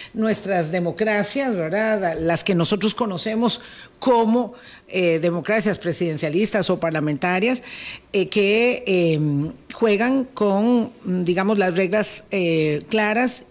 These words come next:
y las garantías del Estado de Derecho, ¿verdad? Entonces es muy interesante esto para entender que estamos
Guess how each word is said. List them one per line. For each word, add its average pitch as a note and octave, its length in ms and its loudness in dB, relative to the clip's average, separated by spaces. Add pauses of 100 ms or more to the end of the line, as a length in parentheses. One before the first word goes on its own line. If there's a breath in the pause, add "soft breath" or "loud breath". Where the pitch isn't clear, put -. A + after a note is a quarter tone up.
y B3+ 380 4
las F#3+ 300 0
garantías F#3+ 640 2
del F#3+ 120 0
Estado G#3 240 -2
de G#3 140 0
Derecho, B3 380 0
¿verdad? A3 360 -2 (360 loud breath)
Entonces C4+ 280 2
es C#4 60 2
muy C#4+ 120 0
interesante C#4 600 -2
esto - 320 -2 (260 loud breath)
para A3 160 0
entender G#3 640 0 (380 loud breath)
que G3 580 2 (160)
estamos A3+ 640 -2